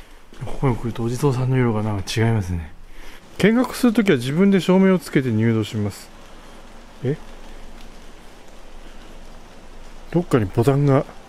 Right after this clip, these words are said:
あるのかな？さっき見たときはなかったんですけど、どっかにボタンがあるらしいです。で、ちなみに、あの、ここに文字があるんですけども、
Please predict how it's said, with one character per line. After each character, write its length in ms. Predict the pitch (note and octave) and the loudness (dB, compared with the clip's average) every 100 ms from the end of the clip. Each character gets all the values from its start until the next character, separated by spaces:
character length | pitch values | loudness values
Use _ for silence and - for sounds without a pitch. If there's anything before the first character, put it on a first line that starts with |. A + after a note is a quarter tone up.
| - - - - - - - - | -20 -20 -20 -20 -20 -20 -8 0
あ 60 | |
る 120 | D3 G#2+ | 2 2
の 100 | F#2 | -2
か 80 | |
な？ 60 | G2 G2+ - - - - - - - - - - - - - - - - | -10 -14 -16 -16 -18 -18 -18 -16 -16 -16 -16 -16 -16 -14 -14 -16 -18 -6
さ 140 | - | 0
っ 40 | G3 | 0
き 120 | - | 4
見 80 | D3 | 4
た 80 | A#2+ | 4
と 100 | G#2+ | 2
き 80 | G2 | 0
は 180 | F#2+ - - - - - - - - - - - | -2 -4 -12 -18 -18 -18 -18 -18 -20 -20 -18 -4
な 80 | C#3 | -2
か 100 | A#2+ | 0
っ 40 | |
た 140 | - G#2 | -2 -6
ん 60 | |
で 80 | - | -8
す 60 | - | -12
け 60 | |
ど、 140 | - - - - - - - - - - - - | -12 -12 -12 -12 -10 -10 -12 -16 -16 -14 -6 0
ど 100 | D3 | 2
っ 40 | |
か 180 | - A#2 | 2 2
に 60 | |
ボ 180 | F#2+ A#2 | 2 4
タ 100 | A#2+ | 4
ン 120 | C3 | 4
が 180 | A#2+ B2 - - - - - - - - - - - - - - - - - - - - - - - - - - | 4 4 4 4 4 4 6 8 8 10 12 12 10 10 10 10 10 8 8 6 6 4 4 0 -2 -2 0 0
あ 40 | |
る 200 | A2+ G#2+ | -2 -2
ら 60 | G#2+ | -2
し 160 | - - | -4 -6
い 60 | |
で 60 | - | -8
す。 240 | - - - - - - - - - - - - - D3+ | -8 -8 -8 -8 -8 -10 -12 -14 -16 -16 -16 -16 -8 -6
で、 60 | |
ち 160 | - D#3+ | 0 4
な 80 | F3+ | 6
み 140 | F#3 | 6
に、 100 | F3 | 6
あ 100 | E3+ | 6
の、 300 | D#3+ D#3 D3+ - | 4 4 2 -4
こ 40 | - | 0
こ 140 | F3 | 4
に 140 | C#3+ | 6
文 160 | B2 D3 | 6 4
字 120 | C3+ | 4
が 120 | A2 | 2
あ 40 | G#2 | 2
る 60 | G#2 | 0
ん 60 | |
で 80 | G2 | -4
す 100 | F#2 | -6
け 80 | G#2 | -4
ど 100 | G2 | -4
も、 220 | F#2+ F#2 | -4 -8